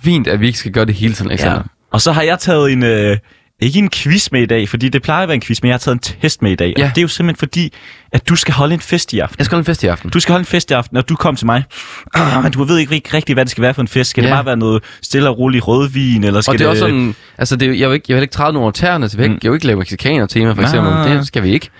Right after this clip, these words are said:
Speaker 2: Nej.
Speaker 1: Og sådan noget, så, så kan man lave rumfest, men altså, det er lidt
Speaker 2: Ja,
Speaker 1: kedeligt,
Speaker 2: det er også lidt
Speaker 1: eller
Speaker 2: kedeligt. Og så derfor har jeg fundet en test til dig.
Speaker 1: Ja.
Speaker 2: Og det var næsten blevet mit yndlingssted at finde quizzer og
Speaker 1: Fest-,
Speaker 2: tester.
Speaker 1: festtest, eller hvad?
Speaker 2: Ja, det er simpelthen, øh,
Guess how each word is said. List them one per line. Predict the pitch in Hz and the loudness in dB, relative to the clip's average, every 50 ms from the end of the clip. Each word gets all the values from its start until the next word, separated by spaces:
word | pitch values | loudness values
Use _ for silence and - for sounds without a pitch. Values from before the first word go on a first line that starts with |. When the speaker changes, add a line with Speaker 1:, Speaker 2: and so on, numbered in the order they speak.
| - | -6
Speaker 2:
Nej. | - 101 101 - - | -2 -2 -2 -2 -2
Speaker 1:
Og | - 117 | -2 -2
sådan | 113 127 | 0 0
noget, | 120 113 | 0 0
så, | - - 123 107 - _ _ _ _ _ _ - | 0 -2 -2 -2 -4 _ _ _ _ _ _ -4
så | - | -2
kan | 160 | 0
man | 156 123 | 2 2
lave | 101 92 | 0 0
rumfest, | 87 104 120 151 180 170 - 156 139 135 131 - _ - | 0 0 0 0 -2 -2 0 0 0 0 -2 -4 _ -2
men | 104 101 98 | -2 0 0
altså, | - 107 101 104 92 | 0 0 0 0 0
det | - 139 | 0 0
er | |
lidt | 143 127 101 | 0 0 0
Speaker 2:
Ja, | - - | 0 0
Speaker 1:
kedeligt, | 127 135 147 160 165 | 2 2 2 2 2
Speaker 2:
det | 160 - | 2 2
er | |
også | - 151 123 | 0 2 0
lidt | 117 101 | 0 0
Speaker 1:
eller | 98 98 98 | 2 2 2
Speaker 2:
kedeligt. | 95 107 107 - _ _ _ _ | 2 0 -2 -4 _ _ _ _
Og | - - | -6 -2
så | - 160 | -2 -2
derfor | - - 220 202 - - 147 131 120 104 _ _ _ _ _ _ | 0 0 -2 -2 0 -2 -2 -2 -2 -4 _ _ _ _ _ _
har | - - | -4 -2
jeg | 123 143 147 | -2 -2 -2
fundet | - - 139 127 139 127 110 80 - _ _ _ _ _ _ _ _ _ _ _ _ _ _ _ - | 0 0 0 2 2 0 0 -2 -4 _ _ _ _ _ _ _ _ _ _ _ _ _ _ _ -2
en | 131 120 110 - - _ _ _ _ | 0 0 0 -2 -6 _ _ _ _
test | - - 135 - - | -4 -4 -2 -4 -4
til | - - | -8 -4
dig. | - 85 78 78 87 - | -2 -2 -2 -2 -4 -2
Speaker 1:
Ja. | - 147 147 123 _ _ _ - - _ | -2 -2 -2 -2 _ _ _ -20 -8 _
Speaker 2:
Og | - 113 117 101 | -2 -2 0 0
det | 123 127 104 | 0 0 2
var | 113 113 117 | 2 0 2
næsten | 117 135 185 190 - 147 | 2 0 0 0 -2 -4
blevet | 123 - 120 117 117 | -2 0 2 2 2
mit | 135 143 - - | 0 0 0 0
yndlingssted | 127 147 156 151 - - 110 104 | 0 2 2 -2 0 0 0 0
at | 101 95 | 0 0
finde | - 101 90 90 87 | 0 -2 -2 -2 -4
quizzer | - - - 127 - - | -4 -4 -2 -2 0 0
og | 85 - - - | -2 -2 -2 -2
Speaker 1:
Fest-, | 95 165 170 | -2 0 0
Speaker 2:
tester. | 190 - - - | -2 -2 -2 -6
Speaker 1:
festtest, | - - 185 175 - - - 127 113 104 - - - - - - | -2 -2 -2 -4 -4 -4 -2 -2 -2 -2 -4 -16 -16 -16 -10 -4
eller | - - | -2 0
hvad? | 98 98 104 104 | 2 2 2 0
Speaker 2:
Ja, | 147 208 311 | 0 0 0
det | 330 - | -2 -2
er | |
simpelthen, | 311 - - 262 277 262 156 151 147 139 131 127 | -2 0 2 2 2 2 2 2 2 2 2 2
øh, | 123 | 0